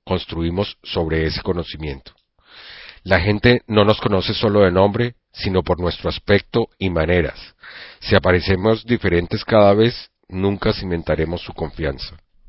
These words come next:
Pero no queremos que los clientes piensen que el vendedor está hecho a la medida y que las apariencias son creadas, estudiadas y artificiales.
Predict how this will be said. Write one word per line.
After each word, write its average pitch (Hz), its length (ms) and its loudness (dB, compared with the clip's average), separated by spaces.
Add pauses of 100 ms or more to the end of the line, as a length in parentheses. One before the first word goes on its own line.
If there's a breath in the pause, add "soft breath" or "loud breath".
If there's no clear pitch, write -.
(840 loud breath)
Pero 87 220 4
no 95 140 2
queremos 113 440 6
que - 100 -6
los 98 220 0
clientes 95 460 -2
piensen 107 480 0
que - 120 -8
el 92 80 -2
vendedor 82 460 0
está 95 320 2
hecho 98 220 0
a - 20 -2
la 95 100 4
medida 90 480 -2 (320 soft breath)
y 95 140 -6
que 101 140 -2
las 87 160 2
apariencias 95 920 2
son 107 180 -6
creadas, 113 760 0 (100)
estudiadas 98 920 2
y 101 100 2
artificiales. 80 720 -4